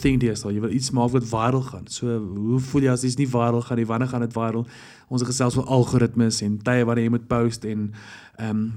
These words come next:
net, net pretty much dat daai hele nuwe wêreld bestaan rondom content creation wat nooit bestaan het. Ek meen, toe ek op skool was, was dit nie eens,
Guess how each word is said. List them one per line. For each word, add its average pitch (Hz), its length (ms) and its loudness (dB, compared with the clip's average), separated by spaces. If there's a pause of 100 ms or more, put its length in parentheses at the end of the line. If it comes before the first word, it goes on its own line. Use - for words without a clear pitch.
(160)
net, 147 300 0
net 151 180 -2
pretty 160 180 2
much 139 240 0
dat 131 120 -2
daai 123 140 2
hele 127 160 4
nuwe 139 220 2
wêreld 117 300 0
bestaan 117 520 -2 (400)
rondom 117 420 -4
content 127 400 0
creation 110 380 -4
wat 113 100 -4
nooit 165 180 0
bestaan 131 320 -4
het. - 100 -6
Ek 95 140 -10
meen, 117 120 -2
toe 117 100 -6
ek 123 100 -6
op 131 80 -4
skool 131 260 0
was, 127 320 -2
was 127 140 -2
dit 120 120 -6
nie 135 100 0
eens, 131 260 0